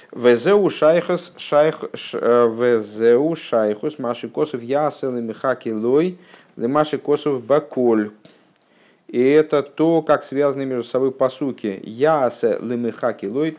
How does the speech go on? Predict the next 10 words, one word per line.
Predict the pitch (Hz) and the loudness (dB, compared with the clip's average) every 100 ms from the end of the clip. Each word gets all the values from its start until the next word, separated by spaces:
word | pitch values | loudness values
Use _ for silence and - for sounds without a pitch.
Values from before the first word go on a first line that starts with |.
| - - | -14 -10
тот | 104 | -8
пасук, | 101 - 90 | -8 -12 -14
который | 92 92 92 | -14 -10 -10
Зор, | 90 90 85 _ _ _ _ _ _ - | -8 -8 -8 _ _ _ _ _ _ -20
э, | - - 92 98 98 98 - - - - _ | -18 -14 -12 -12 -12 -14 -14 -16 -18 -20 _
дешифрует | 101 104 113 - 135 139 127 _ _ _ _ _ - | -12 -10 -10 -6 -4 -2 -6 _ _ _ _ _ -14
на | 107 104 | -4 -4
основе | - 117 98 95 92 | -4 -8 -6 -6 -8
вот | 90 92 | -10 -10
этой | 90 92 | -10 -10